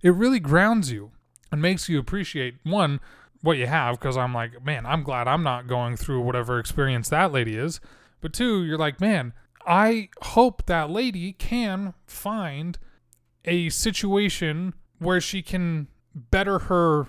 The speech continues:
life in some way." Now, I don't have the answers for that, but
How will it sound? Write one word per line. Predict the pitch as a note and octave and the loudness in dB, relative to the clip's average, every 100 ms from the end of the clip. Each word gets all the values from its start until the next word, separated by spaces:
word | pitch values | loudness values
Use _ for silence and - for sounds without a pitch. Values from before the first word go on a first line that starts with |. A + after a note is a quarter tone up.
| - | -4
life | D3 C3+ - - - _ _ | -6 -6 -10 -20 -20 _ _
in | E3 D#3+ | -4 0
some | - F3 | 0 0
way." | D#3 A#2+ A2 - - - | 0 -4 -8 -20 -14 -4
Now, | F#3 | -2
I | G3+ | 0
don't | F3+ | -2
have | E3+ C3+ | -4 -6
the | C#3+ C4+ | -4 0
answers | D4+ - E3 C#3 | 0 2 0 0
for | - B2+ | -4 -8
that, | G#2+ G#2 C#3 - _ - | -6 -8 -10 -12 _ -14
but | C3 G3+ D3 D3 | -6 -6 -6 -10